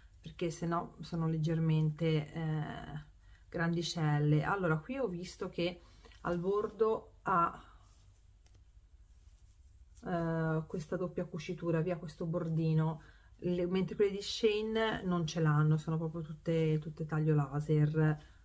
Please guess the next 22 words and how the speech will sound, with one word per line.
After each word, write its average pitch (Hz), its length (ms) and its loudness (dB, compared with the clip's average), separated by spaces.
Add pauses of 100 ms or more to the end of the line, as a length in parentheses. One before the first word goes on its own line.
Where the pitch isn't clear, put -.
(120)
come 156 600 2 (400)
alla 170 260 0
gamba. 151 600 2 (300)
Vabbè, 170 280 -6
comunque 165 360 -4
ho - 20 -8
preso 165 240 0
loro 330 560 -2 (960)
e - 280 -8 (260)
ho - 100 -10
preso 185 300 -2
sempre 170 460 -2
stessi 208 360 -8
modelli, 220 460 -2
stesso 214 300 -4
modellino, 233 520 2
stesso 190 240 -8
tessuto, 214 840 -4
ma 175 920 2 (1600)
fatta 185 260 -2
per 160 200 -4
Izoma 151 600 -4